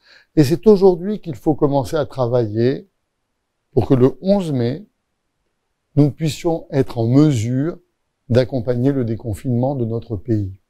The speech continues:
Après la crise, notre activité connaîtra sûrement des évolutions importantes dans ses modèles économiques, dans ses solutions logistiques, dans le rapport des consommateurs aux produits.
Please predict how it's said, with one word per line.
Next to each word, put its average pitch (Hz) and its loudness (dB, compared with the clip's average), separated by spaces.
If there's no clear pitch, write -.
Après 175 0
la 175 2
crise, 180 -4
notre 139 -2
activité 135 -2
connaîtra 143 -4
sûrement 147 -4
des 131 -4
évolutions 120 -4
importantes 143 -12
dans 131 2
ses 131 -6
modèles 131 0
économiques, 123 -6
dans 135 -2
ses 139 -4
solutions 131 -4
logistiques, 123 -8
dans 143 4
le 143 6
rapport 151 2
des 135 -8
consommateurs 127 -4
aux 127 -2
produits. 117 -6